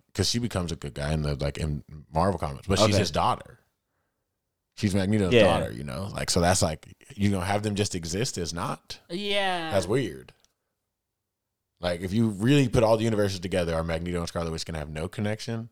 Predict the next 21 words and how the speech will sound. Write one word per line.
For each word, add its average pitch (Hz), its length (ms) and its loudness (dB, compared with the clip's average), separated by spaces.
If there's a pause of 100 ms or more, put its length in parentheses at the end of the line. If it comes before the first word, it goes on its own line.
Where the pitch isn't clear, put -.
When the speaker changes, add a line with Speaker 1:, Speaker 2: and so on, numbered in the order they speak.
(1040)
Speaker 2:
Well, 113 180 4
what 127 140 8
if 123 60 2
they 110 120 2
don't 113 320 4
put, 104 260 2
okay, 104 180 -2
if 92 80 -4
they 107 100 0
don't 131 180 -2
put 104 160 -2
Magneto, 95 520 -2 (720)
they 95 100 -4
can 92 160 -4
make 92 360 -4 (540)
Mister 98 260 -8
Sinister 127 460 -2
a 80 40 -6
bad 78 220 -8
guy. 67 280 -8 (280)
Speaker 1:
Yeah. 135 260 -4